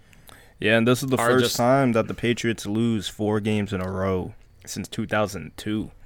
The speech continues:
Speaker 1: So
Speaker 2: Which is wild.
Speaker 1: it, it just feels so weird seeing this. Like, it, it's expected because obviously you get the, the new face in there, you lose the goat.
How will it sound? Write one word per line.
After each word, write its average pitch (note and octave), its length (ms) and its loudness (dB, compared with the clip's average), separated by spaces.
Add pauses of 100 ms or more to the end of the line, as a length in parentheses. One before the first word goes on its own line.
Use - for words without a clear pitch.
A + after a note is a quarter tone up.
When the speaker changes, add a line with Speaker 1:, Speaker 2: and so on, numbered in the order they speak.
(560)
Speaker 1:
So - 160 0
Speaker 2:
Which - 160 6
is F#2+ 120 -6
wild. G2+ 460 -6
Speaker 1:
it, B2 200 -6 (380)
it B2+ 120 2
just C#3 280 2
feels C#3+ 360 4
so C3 180 4
weird A2 520 4
seeing B2 420 2
this. F2 260 -6
Like, A#2 240 4
it, D3 220 6
it's D#3+ 180 4
expected D3 640 4
because G#2+ 600 0
obviously G#2 500 -2
you G2+ 120 -4
get G2+ 380 0 (680)
the, G2 400 -2
the G2+ 80 -6
new A2+ 140 0
face G#2+ 460 0
in G2+ 160 -2
there, G2+ 200 2
you F#2+ 180 -4
lose G#2 420 -2
the G#2 100 -4
goat. G2+ 500 0